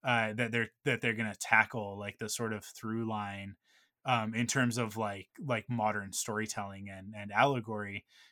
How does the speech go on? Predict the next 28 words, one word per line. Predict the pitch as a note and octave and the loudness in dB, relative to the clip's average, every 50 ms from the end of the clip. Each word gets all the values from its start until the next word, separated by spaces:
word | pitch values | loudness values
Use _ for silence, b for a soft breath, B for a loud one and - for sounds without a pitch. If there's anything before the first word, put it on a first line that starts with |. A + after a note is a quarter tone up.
| b b - | b b -2
it, | D#3+ D3 C3 A#2+ B2+ C3+ B2 | 2 4 4 4 2 -2 -2
like, | B2 B2+ A#2+ A#2 - _ _ - | 2 2 2 2 0 _ _ -4
if | C#3 B2+ C3 | -4 0 2
you | E3 D#3+ | 4 4
look | D3+ D#3+ D#3 - | 4 4 6 6
at | F#3 E3+ D3 - _ - | 6 6 6 4 _ -18
Phase | - - - - E3 E3+ G3 G#3 D#3+ C3 | -20 -12 -2 2 4 6 6 4 4 0
One | A#2+ A#2+ B2 B2+ C3 C#3 D3 D#3 D#3 C3+ | 0 4 4 6 6 6 4 2 0 0
did | A#2+ C3+ C3 | 0 0 2
a | B2+ A#2+ | 2 2
lot | A#2 A2+ A2+ A#2 | 2 4 4 4
of | A#2 A2+ | 4 2
stuff | - - - A#2 A2 - - | -2 0 0 -2 -2 -2 -4
with | B2 A2 G#2+ - | -6 -6 -4 -6
terror. | - - A2 G#2 A2+ B2 C#3 D#3+ - _ b b b b b b b b - | -6 -4 -2 0 0 -2 -2 -4 -8 _ b b b b b b b b -8
It | C#3 A#2+ | -2 0
did | C3 B2+ B2 | 2 2 4
a | B2 | 4
lot | A#2+ B2 A#2+ B2 B2 | 4 6 6 6 6
of, | A#2+ A#2 | 4 2
like, | A#2 A#2 A2+ A2 - | 0 0 0 -2 -4
like, | D3 C3 A2+ G#2+ - | -6 -4 -4 -4 -4
sort | - - B2+ A#2 A2+ | -6 -4 -2 -2 -2
of | A2 G#2+ - - | -2 -4 -4 -2
the, | A#2+ A2+ G#2+ G#2+ G#2+ G#2+ | -2 -2 -2 -2 -6 -6
the, | A2 A2+ | -8 -6
our, | G#2+ G#2+ G#2+ G#2+ G#2+ A2+ | -4 -2 -2 -2 -2 -4
our, | A#2 A2 G#2+ G#2 G2+ G2+ G2+ | -4 -4 -4 -4 -4 -6 -8